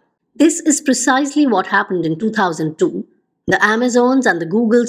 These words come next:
survived and flourished, while those like Pets dot com, Webvan, and Boo died out. We're likely seeing the same story play out again, and it's good for all of us. It's crucial for investors, including ourselves,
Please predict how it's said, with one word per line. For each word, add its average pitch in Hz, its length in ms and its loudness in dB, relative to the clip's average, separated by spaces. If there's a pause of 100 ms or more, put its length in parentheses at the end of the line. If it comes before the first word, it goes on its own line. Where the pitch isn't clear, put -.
survived 214 580 0
and 202 160 -4
flourished, 247 540 0
while 262 300 0
those 269 320 2
like 233 280 -2
Pets 214 240 -2
dot 208 280 -2
com, 208 320 0
Webvan, 185 720 0
and 220 180 0
Boo 202 320 2
died 151 300 -2
out. - 320 -8 (800)
We're 330 220 4
likely 302 340 2
seeing 277 320 4
the 262 80 2
same 254 300 2
story 247 400 2
play 214 220 0
out 202 180 0
again, 170 460 -2 (180)
and 170 140 -2
it's 165 160 -6
good 220 180 2
for 240 160 0
all 170 180 2
of 151 140 -8
us. - 320 -6 (320)
It's 156 160 -8
crucial 247 460 2
for 233 180 0
investors, 202 720 -2
including 226 500 2
ourselves, 185 680 -2